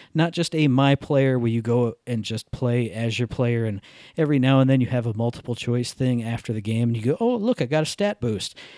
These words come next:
This, you're actually playing as a character, living through his life, going through his tough decisions, dealing with, you know, depression and loss and a lot of heavy themes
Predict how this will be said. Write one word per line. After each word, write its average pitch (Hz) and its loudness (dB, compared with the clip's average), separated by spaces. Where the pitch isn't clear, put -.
This, 139 -4
you're 123 0
actually 143 -2
playing 131 2
as 180 0
a - -8
character, 147 2
living 156 2
through 151 2
his 135 2
life, 131 0
going 131 4
through 135 2
his 123 -2
tough - -2
decisions, 131 2
dealing 131 4
with, 131 2
you 120 -6
know, 80 -12
depression - -4
and 110 -4
loss 135 2
and 113 -4
a - -2
lot 139 2
of 123 -2
heavy 131 0
themes 143 2